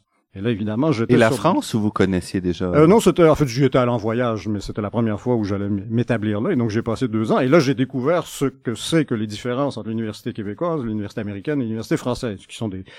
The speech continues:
Speaker 1: différences considérables. Et donc, j'avais vingt-cinq, vingt-six ans. C'est, le moment était idéal pour faire ça. Alors, je suis revenu, et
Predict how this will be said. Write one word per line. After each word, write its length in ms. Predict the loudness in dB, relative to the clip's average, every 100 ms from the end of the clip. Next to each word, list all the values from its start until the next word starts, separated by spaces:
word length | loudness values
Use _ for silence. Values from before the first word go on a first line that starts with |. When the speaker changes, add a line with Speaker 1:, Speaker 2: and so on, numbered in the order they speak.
| -20 -20
Speaker 1:
différences 400 | -14 -4 2 2
considérables. 560 | 2 0 0 -2 -2 -10 -18 -20 -12
Et 60 | -6
donc, 100 | -6
j'avais 240 | -6 -8
vingt-cinq, 420 | -10 -10 -6 -4
vingt-six 400 | -4 -6 -6 -2
ans. 120 | 0 0
C'est, 140 | -2
le 120 | 0
moment 220 | 4 6
était 180 | 4 2
idéal 480 | 4 4 4 2 -2
pour 160 | -6 -10
faire 180 | -10
ça. 160 | -6 -6 -8 _ -20 -20 -14 -6
Alors, 140 | 0
je 160 | 4 4
suis 160 | 6
revenu, 500 | 8 6 6 6 6
et 80 | 4